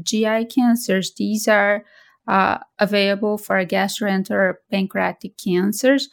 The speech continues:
for example, for bronchial carcinoid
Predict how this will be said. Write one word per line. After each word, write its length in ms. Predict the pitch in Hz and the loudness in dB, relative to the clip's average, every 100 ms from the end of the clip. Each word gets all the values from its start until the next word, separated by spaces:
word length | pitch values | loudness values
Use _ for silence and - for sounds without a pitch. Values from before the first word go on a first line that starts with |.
| - _ _ | -16 _ _
for 180 | - 202 | 0 2
example, 720 | 196 190 196 196 196 202 196 | 2 0 0 0 0 0 -2
for 440 | 196 190 180 180 175 | -2 -2 0 0 -2
bronchial 720 | 165 180 180 180 - 180 165 | -2 0 0 -2 -2 -4 -4
carcinoid 1200 | - - 220 233 233 - 220 190 190 175 - 190 | -6 0 2 4 2 -2 0 0 2 0 0 -4